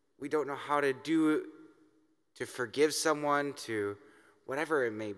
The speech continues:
be, we forget how to do it, or we don't know how to do it, and, or we don't do it well.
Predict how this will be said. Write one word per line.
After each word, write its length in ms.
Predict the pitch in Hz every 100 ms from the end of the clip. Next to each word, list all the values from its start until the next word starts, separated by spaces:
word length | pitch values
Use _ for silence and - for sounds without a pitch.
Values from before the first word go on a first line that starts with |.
| -
be, 480 | 160 165 113 101 101 - _ _ _ _
we 60 | 135
forget 320 | - 127 143
how 180 | 127 127
to 80 | 117
do 300 | 113 156 135
it, 140 | 98
or 120 | 107 113
we 140 | 120
don't 300 | 120 131 -
know 100 | 123
how 260 | - 139 143
to 140 | 135
do 160 | 117 110
it, 100 | 107
and, 160 | 110 -
or 220 | 135 147
we 140 | 139
don't 280 | 123 123 117
do 140 | 117 117
it 100 | 101
well. 420 | 110 131 101